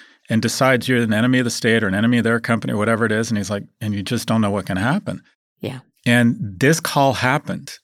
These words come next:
Speaker 1: Someone at Didi really pissed off the wrong <laughs> person.
Speaker 2: Yeah, it's interesting
Speaker 1: And
Speaker 2: if
Speaker 1: they have
Speaker 2: it's
Speaker 1: decided to, they have decided to make an example of them, for lack of a
Speaker 2: Yep.
Speaker 1: better term.
Speaker 2: Yep,
Speaker 1: Um,
Speaker 2: yep,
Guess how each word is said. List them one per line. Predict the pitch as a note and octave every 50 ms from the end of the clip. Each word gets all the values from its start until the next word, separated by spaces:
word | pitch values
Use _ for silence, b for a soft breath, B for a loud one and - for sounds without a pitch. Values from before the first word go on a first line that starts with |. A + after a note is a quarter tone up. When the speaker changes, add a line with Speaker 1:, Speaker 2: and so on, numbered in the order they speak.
| _ -
Speaker 1:
Someone | - - - B2+ B2+ C#3+ D#3 E3+ F3
at | F3 C#3 A#2
Didi | C3 B2 B2+ C3 B2 B2 A#2+ A#2+ A#2+ - B B B B B B B B _
really | A2 F#2+ F#2+ G#2 A#2+ C3 C#3 D3 D#3 D3
pissed | D3 - C#3+ B2+ - - -
off | A2+ A#2 A#2 -
the | A#2+ F#2+
wrong | G2+ G#2 G#2+ A2+ A#2 A2+
<laughs> | - - -
person. | C#3+ C#3+ - - - F#2 F2+ - - - B B B B
Speaker 2:
Yeah, | D#3 E3 E3
it's | - -
interesting | - - - - B2+ A2+
Speaker 1:
And | A#2
Speaker 2:
if | A2+
Speaker 1:
they | B2 C#3
have | D#3 D#3
Speaker 2:
it's | C3+
Speaker 1:
decided | C3 - - G2 G2 F3 F3+ F3 C3+
to, | C#3 - - - _ _
they | B2 B2
have | D3 E3
decided | E3+ E3+ - - D#3 E3 D#3 D3 A#2+
to | A2+
make | A#2+ C#3 C#3+ -
an | C3
example | G#2 F#2 F2 F#2+ G#2 G#2+ B2+ D#3 D3 A2 G2 G2
of | F#2 F2+
them, | F#2 F#2 F2
for | - A2+ G2+
lack | G2+ A2 A2
of | - C#3+
a | D3+
Speaker 2:
Yep. | F#3+
Speaker 1:
better | - G#2 G2 B2
term. | A#2+ - - A2+ F#2+ F#2+ G2 - D3 - -
Speaker 2:
Yep, | D#3+ E3 G3 A3
Speaker 1:
Um, | F#2+ F2+ F#2 D#3+
Speaker 2:
yep, | C#3+ D3+ -